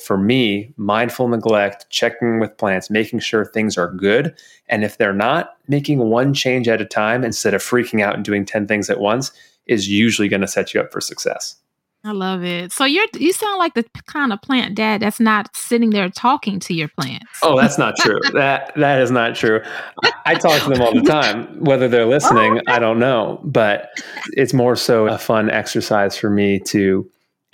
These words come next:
Speaker 1: anthropomorphize the plants a bit. And
Speaker 2: Okay.
Speaker 1: this is a term which, you know, botanists and scientists in that community will say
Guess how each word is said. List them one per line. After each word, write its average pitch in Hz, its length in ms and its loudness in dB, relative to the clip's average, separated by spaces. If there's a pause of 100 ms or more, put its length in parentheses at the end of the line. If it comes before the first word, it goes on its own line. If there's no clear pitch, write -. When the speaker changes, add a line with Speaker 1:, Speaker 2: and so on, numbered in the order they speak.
(220)
Speaker 1:
anthropomorphize 104 960 -2 (280)
the 117 120 0
plants 95 400 -2
a - 40 -4
bit. - 260 -2 (640)
And 90 460 0
Speaker 2:
Okay. - 320 -8
Speaker 1:
this 117 200 0
is 101 100 0
a 95 60 -2
term 95 440 -2
which, - 440 -4
you - 180 -6
know, 127 260 -6 (540)
botanists 101 540 -2
and 101 80 -6
scientists 101 600 -2
in 101 100 -2
that 95 180 -2
community 95 480 -2
will 92 180 0
say 95 420 -2